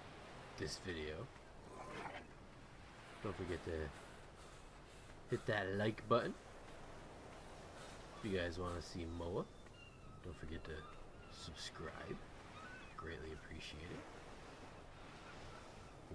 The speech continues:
Love you guys. Love what I do. Love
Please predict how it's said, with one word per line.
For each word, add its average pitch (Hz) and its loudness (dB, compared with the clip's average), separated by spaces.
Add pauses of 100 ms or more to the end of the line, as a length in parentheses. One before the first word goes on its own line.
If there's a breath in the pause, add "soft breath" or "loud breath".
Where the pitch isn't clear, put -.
Love 85 2
you 87 2
guys. 98 6 (300)
Love 90 4
what 90 6
I 87 6
do. 95 6 (960)
Love 90 4